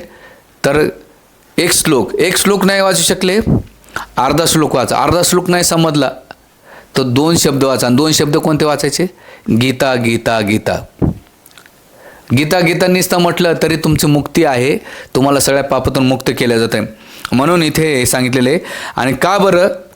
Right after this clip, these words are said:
तर इथं भगवंत म्हणतात, "भारतामृत सर्वस्य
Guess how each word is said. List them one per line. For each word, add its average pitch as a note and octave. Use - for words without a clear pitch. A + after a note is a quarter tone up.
तर C#3
इथं D#3
भगवंत D3
म्हणतात, D#3
"भारतामृत F#3+
सर्वस्य D#3+